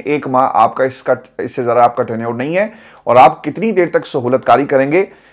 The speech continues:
आपको बिलाखिर जाना है और उसके बाद जो असली मुनसिफ जब इन कुर्सियों पर बैठेंगे तो फिर फैसले, अ,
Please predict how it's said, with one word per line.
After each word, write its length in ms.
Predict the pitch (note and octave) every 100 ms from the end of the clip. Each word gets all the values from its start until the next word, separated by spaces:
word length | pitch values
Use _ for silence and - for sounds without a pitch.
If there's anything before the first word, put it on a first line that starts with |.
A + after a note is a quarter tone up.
| _ -
आपको 520 | A#2+ C3+ - D#3 D#3
बिलाखिर 580 | A2+ A2 C3 C#3+ D3+ B2
जाना 340 | B2+ B2 D3
है 260 | C#3+ D#3+ - _
और 100 | -
उसके 220 | A#2 - C3+
बाद 360 | A#2 C3+ C3
जो 200 | - A#2
असली 320 | B2 - D3+
मुनसिफ 460 | B2 A#2 A#2 D3+ B2+
जब 180 | A#2+ B2
इन 100 | B2
कुर्सियों 360 | A#2 - C#3 C3+
पर 120 | A#2+
बैठेंगे 480 | G#2+ A2 D3+ C#3 C#3+ - - _ -
तो 120 | B2+ D3
फिर 160 | D3
फैसले, 540 | C3 C3 C3 - D3 D#3+
अ, 920 | - _ _ _ _ - - A2+